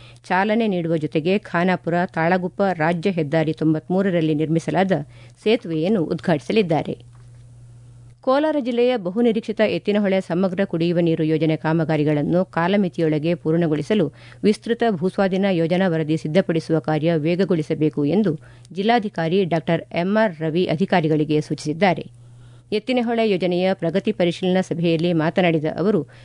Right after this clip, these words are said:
ಕೋಲಾರ ತಾಲೂಕಿನ ನರಸಾಪುರ, ವೇಮಗಲ್ ಮತ್ತು ವಕ್ಕಲೇರಿ ಹೋಬಳಿಗಳ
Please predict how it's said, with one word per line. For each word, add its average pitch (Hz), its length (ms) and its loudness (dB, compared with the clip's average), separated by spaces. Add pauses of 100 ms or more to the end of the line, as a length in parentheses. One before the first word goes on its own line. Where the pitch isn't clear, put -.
ಕೋಲಾರ 233 380 0
ತಾಲೂಕಿನ 185 420 -2 (100)
ನರಸಾಪುರ, 170 560 0 (100)
ವೇಮಗಲ್ 180 500 0
ಮತ್ತು 165 360 0
ವಕ್ಕಲೇರಿ 190 480 0
ಹೋಬಳಿಗಳ 160 520 0